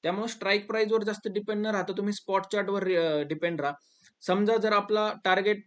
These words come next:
प्राइस वर न जाता एंट्रीतनं पूर्ण खाली आली, आपला स्टॉप लॉस हिट झाला, तिथं रूल फॉलो करायला चालू करा. मार्केटला सेग्रिगेट करणं चालू करा. काय होतं, मार्केट ओपन झालं, समजा आता मार्केट ओपन आहे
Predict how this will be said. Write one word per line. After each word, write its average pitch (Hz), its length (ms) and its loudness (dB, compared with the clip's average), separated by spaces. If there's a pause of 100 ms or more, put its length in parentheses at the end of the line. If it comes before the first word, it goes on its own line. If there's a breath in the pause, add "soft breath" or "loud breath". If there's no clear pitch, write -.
(300)
प्राइस 190 280 2
वर 196 220 4
न 202 140 4
जाता 170 340 2
एंट्रीतनं 196 500 0
पूर्ण 202 400 -6
खाली 180 180 0
आली, 156 100 4
आपला 165 220 0
स्टॉप 180 260 -4
लॉस 202 140 0
हिट 196 100 0
झाला, 165 240 0
तिथं 196 280 -2
रूल 226 220 6
फॉलो 180 300 2
करायला 127 260 -4
चालू 113 240 -14
करा. - 120 -20 (1300 soft breath)
मार्केटला 196 460 0
सेग्रिगेट 220 500 2
करणं 202 260 -2
चालू 147 240 -2
करा. 123 160 -10 (300 soft breath)
काय 220 120 4
होतं, 214 180 2
मार्केट 208 320 2
ओपन 220 240 -2
झालं, 190 200 4
समजा 185 280 0
आता 190 200 0
मार्केट 185 300 0
ओपन 185 260 -2
आहे 170 80 -6